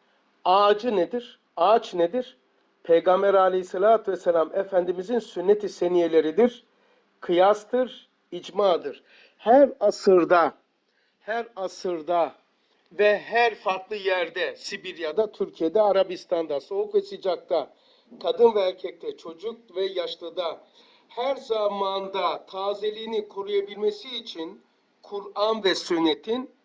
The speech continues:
büyük za-, her yüz senede bir müceddidi din gelerek, e, Kur'an'ın içerisinde, hadis-i şerifin içerisinde bulunan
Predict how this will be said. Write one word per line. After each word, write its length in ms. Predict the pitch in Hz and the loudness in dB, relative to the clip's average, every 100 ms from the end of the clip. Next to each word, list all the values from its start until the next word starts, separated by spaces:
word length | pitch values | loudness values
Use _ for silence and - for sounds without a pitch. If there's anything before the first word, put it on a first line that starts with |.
| _ _ _ _ _ _ _ _ | _ _ _ _ _ _ _ _
büyük 340 | 185 214 254 - | -6 -4 -4 -2
za-, 240 | 202 180 | 0 0
her 340 | 151 220 233 185 | 2 4 4 4
yüz 280 | 196 220 | 4 4
senede 500 | - 196 190 180 180 | 4 6 6 6 2
bir 200 | 180 175 | 2 0
müceddidi 640 | 156 165 190 190 170 160 - | -2 0 2 4 4 2 0
din 240 | 175 160 | -2 -2
gelerek, 580 | 151 156 180 226 240 240 _ _ _ _ _ _ _ 175 | 4 6 8 10 8 4 _ _ _ _ _ _ _ -8
e, 400 | 165 165 160 156 156 | -4 -4 -2 -4 -6
Kur'an'ın 1080 | - 220 214 - 208 220 226 262 285 262 - _ _ _ | -2 0 0 0 2 4 8 8 8 6 0 _ _ _
içerisinde, 920 | 202 202 - 214 208 - 196 190 180 151 | -16 -6 6 8 8 6 4 6 8 6
hadis-i 580 | 127 170 180 233 240 | 6 2 4 4 2
şerifin 360 | - 208 180 208 | 6 6 6 6
içerisinde 1160 | 202 - 196 190 196 185 - 180 175 180 175 175 | 6 6 2 4 4 4 4 2 4 4 2 2
bulunan 640 | 180 180 170 185 226 | -4 -2 2 4 4